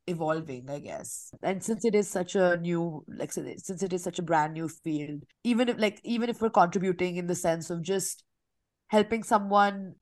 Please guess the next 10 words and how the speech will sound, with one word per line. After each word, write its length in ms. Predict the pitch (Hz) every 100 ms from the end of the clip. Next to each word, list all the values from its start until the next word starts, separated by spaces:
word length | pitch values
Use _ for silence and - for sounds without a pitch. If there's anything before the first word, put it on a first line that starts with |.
| _
start 440 | - - 202 190 202
a 40 |
dialogue, 800 | 165 156 151 143 104 113 - - -
I 100 | 156
think 200 | 147 160
that, 160 | 147 147
I 60 | -
mean, 160 | 131 120
that's 200 | - -
great. 420 | - 143 - -